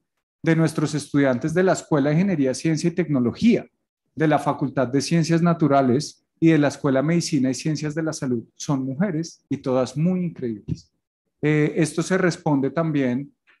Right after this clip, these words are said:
eh, con una intención legítima y profunda de la universidad para romper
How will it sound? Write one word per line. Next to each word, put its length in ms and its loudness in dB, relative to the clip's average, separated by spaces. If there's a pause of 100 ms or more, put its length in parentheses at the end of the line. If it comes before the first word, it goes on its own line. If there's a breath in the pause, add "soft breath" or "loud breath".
eh, 300 -4
con 160 0
una 160 4
intención 880 0
legítima 720 -2
y 40 -4
profunda 580 -2
de 60 0
la 100 0
universidad 680 0 (460)
para 460 2
romper 720 -2